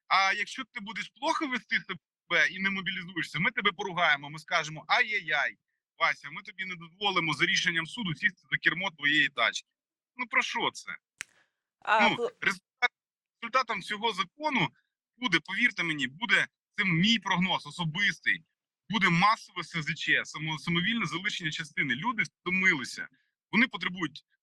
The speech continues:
Speaker 1: відпочинку, вони потребують відпусток нормальних, вони потребують, е, можливості побути з родиною. Е, і я вам скажу: я не був, е, в, там, в супернапряжон-, ну, в напряжо-, в напряженій такій, о, гонці.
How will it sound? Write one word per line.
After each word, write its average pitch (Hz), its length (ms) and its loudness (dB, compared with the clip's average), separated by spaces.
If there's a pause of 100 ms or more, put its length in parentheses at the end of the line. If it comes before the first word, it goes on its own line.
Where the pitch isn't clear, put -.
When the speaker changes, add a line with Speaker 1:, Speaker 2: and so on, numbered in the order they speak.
(160)
Speaker 1:
відпочинку, 170 840 0
вони 220 180 2
потребують 185 640 -2 (420)
відпусток 190 600 -6
нормальних, 135 560 2 (320)
вони 214 160 2
потребують, 208 640 -6
е, 160 260 2
можливості 170 500 0
побути 165 340 -4
з - 20 -2
родиною. 147 540 0 (720)
Е, 139 300 2
і 190 360 4
я 196 140 4
вам 240 120 0
скажу: 196 240 -8
я 208 160 2
не 220 100 -4
був, 233 380 -6
е, 160 100 -2
в, 156 80 -8
там, 170 220 2
в 147 60 -4
супернапряжон-, 180 880 0
ну, 165 160 2
в 120 100 -6
напряжо-, 165 560 0
в 160 40 -14
напряженій 170 540 0
такій, 160 340 -2
о, 156 420 -2
гонці. 143 440 2